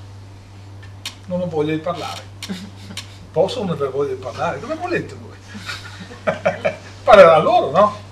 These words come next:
Cioè in un sistema dove nella realtà ci sono un sacco di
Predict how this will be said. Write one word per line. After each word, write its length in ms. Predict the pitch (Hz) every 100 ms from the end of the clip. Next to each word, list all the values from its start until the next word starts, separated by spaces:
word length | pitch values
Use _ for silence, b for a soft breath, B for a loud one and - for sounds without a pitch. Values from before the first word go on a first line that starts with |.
| - - - - - -
Cioè 200 | - 160
in 80 |
un 100 | 208
sistema 460 | 220 311 - 214 196
dove 280 | 240 226 135
nella 300 | 180 202 143
realtà 600 | 147 170 175 160 107 98 - - - - - - - - - - - - - -
ci 120 | - 180
sono 280 | 196 175
un 140 | 151 139
sacco 520 | - 160 - - 139
di 300 | 131 127 120